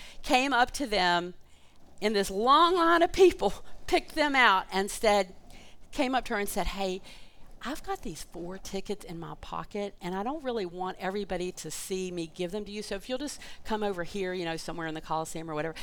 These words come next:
I'll give them to you, and you can go on in." So they got to go into the game. And, you know, that sounds like a frivolous story, you know, like,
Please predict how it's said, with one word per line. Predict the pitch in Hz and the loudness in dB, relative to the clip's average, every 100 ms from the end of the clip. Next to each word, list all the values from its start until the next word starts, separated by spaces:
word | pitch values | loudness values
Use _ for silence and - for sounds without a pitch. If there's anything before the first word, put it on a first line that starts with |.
| - - | -10 -4
I'll | 202 | -2
give | 208 202 | 0 -2
them | 190 | -2
to | 165 | -4
you, | 160 | -6
and | 160 | -6
you | 180 | -8
can | 185 170 | -8 -6
go | 165 160 | -6 -2
on | 156 156 | -2 -2
in." | 147 147 - - | -2 -4 -8 -12
So | - 269 277 | 6 10 12
they | 254 262 | 12 12
got | 302 240 - | 10 8 4
to | 294 | 6
go | 247 233 | 8 8
into | 220 202 | 4 0
the | 190 | 0
game. | 208 220 196 | 4 4 4
And, | 196 240 | 2 2
you | 349 | 2
know, | 302 - - - | 2 0 -10 4
that | 294 302 | 4 6
sounds | 415 415 415 | 8 8 8
like | 254 269 | 4 4
a | 185 | 0
frivolous | - 208 214 220 233 | 0 0 0 2 2
story, | 220 - 226 226 226 226 | 0 -4 0 2 2 2
you | 202 | 2
know, | 180 | 4
like, | 170 160 | 6 4